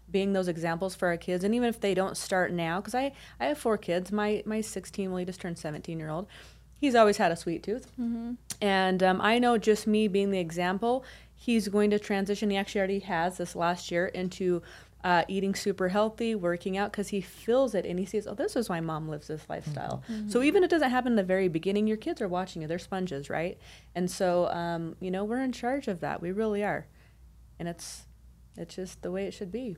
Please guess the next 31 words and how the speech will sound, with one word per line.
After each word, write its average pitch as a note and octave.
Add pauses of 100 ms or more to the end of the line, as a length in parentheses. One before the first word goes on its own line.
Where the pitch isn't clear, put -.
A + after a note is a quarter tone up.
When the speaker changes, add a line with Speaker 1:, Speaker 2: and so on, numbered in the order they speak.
(120)
Speaker 1:
But D3+ (540)
people A#3+
just B3
don't A#3
know. A3+
Adults G#3
don't G#3+
know G#3+
because F#3
they G3+
learn A#3+
from B3
their C#4+
parents. A3+
So F#3
we G3
just B3
have A3+
to, G3 (260)
and C4
you D4
have C4+
to A3
want G3+
it. -
You E3
know, E3+
a -
lot F#3
of F#3+
people F#3